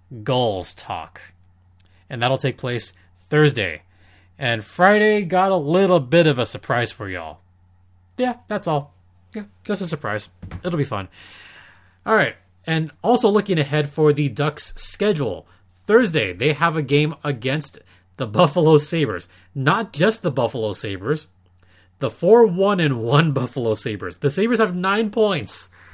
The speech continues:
They have nine points in six games. This feels like a trap game. Buffalo is riding a high right now. They're playing excellent hockey. I wouldn't be surprised if Buffalo wins that game because they're playing so darn well right now.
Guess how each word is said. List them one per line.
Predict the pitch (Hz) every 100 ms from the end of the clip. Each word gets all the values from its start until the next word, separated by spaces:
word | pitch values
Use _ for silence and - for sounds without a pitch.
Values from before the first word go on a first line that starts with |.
| - - -
They | -
have | 160 143 -
nine | 127 143 180
points | 175 175 170 165 -
in | 156 156
six | - 170 -
games. | 139 160 147 104 - - - _
This | 135 156 -
feels | - 185 202
like | 180
a | 151
trap | 143 - 143 123 -
game. | 117 107 98 87 _ _ _ _ _ _ _ _ _
Buffalo | 139 147 190 180 190 170
is | 151 147 127 147
riding | 143 120 127 131 123
a | 98
high | - 107
right | 113 117
now. | 120 120 - - _ -
They're | 123 151
playing | 202 247 233 -
excellent | 156 - 165 131
hockey. | 98 127 175 110 85 _ _ _ _ _ _ _ _ _ 85
I | 123 123
wouldn't | 180 214 185
be |
surprised | 180 165 165 175 156
if | 147
Buffalo | 165 180 185
wins | 175 185 214
that | 208 147
game | 127 90 - _ _ _ _ _ _ -
because | 143 147
they're | 151
playing | 147 165 165
so | 143 - 170 175
darn | 151 156 143
well | 139 185
right | 123 95
now. | 85 78